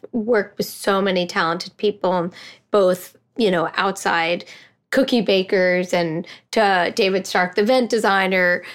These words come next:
to amazing freelancers who've worked within my team. And I have, you know, a handful of a lean group of amazing young women who have worked with me over the years, but I don't have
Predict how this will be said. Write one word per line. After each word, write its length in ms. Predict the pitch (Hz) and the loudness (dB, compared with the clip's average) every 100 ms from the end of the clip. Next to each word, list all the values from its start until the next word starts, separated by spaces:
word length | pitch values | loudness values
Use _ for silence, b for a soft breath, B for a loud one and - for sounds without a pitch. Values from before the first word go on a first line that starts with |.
| B - | B -4
to 540 | 214 185 180 180 - _ _ _ - | 0 2 2 0 -4 _ _ _ -2
amazing 480 | 208 196 185 185 180 | 0 2 2 0 -2
freelancers 680 | - 190 180 170 180 170 | 0 0 0 0 -2 -2
who've 220 | - 175 185 | -2 -2 0
worked 240 | 175 - | -2 -2
within 260 | 180 170 175 | -2 0 0
my 160 | 160 | -4
team. 420 | 170 - 196 175 | -4 0 0 0
And 120 | 175 165 | 0 0
I 60 | |
have, 300 | 170 175 - - B B | -2 -4 -6 -14 B B
you 80 | 202 | 2
know, 140 | 180 | 4
a 40 | 170 | 2
handful 460 | - 185 175 175 | 0 0 0 0
of 100 | 160 | 0
a 80 | 165 | 0
lean 480 | 165 180 170 170 175 B B | 0 0 0 -2 -6 B B
group 240 | - 180 175 | -2 0 0
of 340 | 170 - - _ - | -2 -4 -20 _ -6
amazing 500 | 208 190 175 180 170 | -2 0 0 0 -2
young 460 | 185 175 160 156 - _ | -2 -2 -2 -4 -8 _
women 420 | - 185 180 180 190 | 0 2 2 0 0
who 220 | 202 170 | 2 2
have 180 | 160 - | 2 0
worked 200 | 165 165 | 0 0
with 160 | - | -2
me 120 | 185 | 0
over 140 | 170 175 | 0 0
the 80 | 180 | 0
years, 320 | 190 185 - B B - | 2 0 -4 B B -2
but 100 | 202 | 2
I 120 | 196 | 2
don't 280 | 190 208 208 | 4 4 2
have 420 | 196 190 180 - | 2 0 0 -4